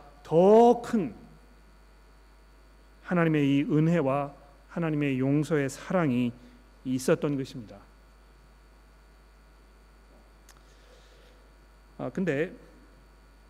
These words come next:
십삼 절에 보시면은요, 그런 하나님의 은혜가 인간의 이 나약함과 보잘것없는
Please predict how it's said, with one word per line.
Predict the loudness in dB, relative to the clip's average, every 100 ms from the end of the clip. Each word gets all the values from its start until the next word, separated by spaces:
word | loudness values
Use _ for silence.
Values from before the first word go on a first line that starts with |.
| -20 -20 -20 -20 -20 -20 -20 -20 -20 -20
십삼 | -12 -8 -2 0 0
절에 | 0 -2 -2
보시면은요, | -4 -8 -8 -8 -8 -10 -12 -20 -20 -20 -20 -20 -20 -20 -20 -20 -20 -20 -20 -20 -20 -20 -20 -20 -20 -20 -20 -20 -12
그런 | 0 2 2
하나님의 | 0 -2 0 0 0 0
은혜가 | -2 -2 -4 -4 -6 -8 -12 -20 -20 -20 -20 -20 -20 -20 -20 -20 -20 -20 -20 -20 -20 -20 -20 -20 -20 -20 -20 -20 -18 -6
인간의 | 0 2 6 6 6 4 2 0 -2
이 | -6 -8 -20 -12
나약함과 | -6 -2 2 2 2 0 -4 0 0 0 0 -6 -18 -20 -20 -20 -20 -20 -20 -4
보잘것없는 | 0 4 4 4 2 4 4 2 0